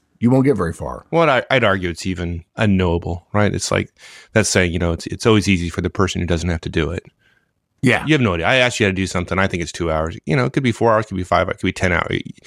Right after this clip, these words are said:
Speaker 2: You really don't know.
Speaker 1: Yeah. So look, we recommend just saying yes when they come back and be glad you had that debt to repay.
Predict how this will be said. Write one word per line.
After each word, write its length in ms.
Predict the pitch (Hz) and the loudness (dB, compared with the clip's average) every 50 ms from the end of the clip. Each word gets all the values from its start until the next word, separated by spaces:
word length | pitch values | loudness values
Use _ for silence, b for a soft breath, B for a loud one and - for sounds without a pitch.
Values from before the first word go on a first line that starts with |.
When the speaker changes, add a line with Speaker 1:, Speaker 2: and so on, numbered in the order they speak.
| B B B B B B B | B B B B B B B
Speaker 2:
You 220 | - 98 98 90 | 2 2 4 4
really 180 | 78 - - - | 2 2 0 -2
don't 220 | - - - - 50 | -2 -4 -6 -6 -8
know. 200 | 50 50 85 82 _ _ _ - | -8 -8 -10 -10 _ _ _ 0
Speaker 1:
Yeah. 220 | 113 107 92 73 - B B B B B | 0 0 0 0 -4 B B B B B
So 160 | B - 185 180 | B 0 0 2
look, 240 | 165 208 - - | 2 2 2 2
we 100 | 151 175 | 2 2
recommend 460 | 190 196 196 156 - 135 131 127 117 101 | 2 2 2 2 4 4 4 4 4 4
just 180 | 117 117 - | 2 2 2
saying 280 | - 123 107 101 98 95 | 2 2 4 4 4 4
yes 440 | 104 98 78 - - - - - - | 4 2 2 0 -4 -6 -8 -6 -4
when 140 | 95 90 | -2 0
they 120 | 87 82 80 | 0 0 0
come 160 | - 98 82 | 0 -2 -2
back 460 | 76 71 69 69 76 98 113 - - B B B B B B B B | -2 -4 -6 -4 -4 -6 -6 -10 -18 B B B B B B B B
and 180 | 113 120 113 | 0 2 2
be 140 | 110 147 135 | 2 2 2
glad 720 | 104 - 120 123 139 156 165 120 78 80 98 120 131 147 143 B B B B B B B B B B B _ _ _ _ b b b b b b b b b | 4 4 4 4 4 4 2 2 0 2 2 2 2 2 0 B B B B B B B B B B B _ _ _ _ b b b b b b b b b
you 200 | - 165 170 123 | 0 2 2 4
had 320 | 104 - 120 120 135 127 | 4 4 2 2 2 2
that 220 | 113 120 104 85 104 | 2 0 2 2 2
debt 220 | 117 123 104 - | 2 2 2 0
to 120 | - - 104 | 0 0 2
repay. 640 | 104 92 - 151 139 110 - - - - - | 2 2 4 2 2 2 0 -4 -8 -10 -12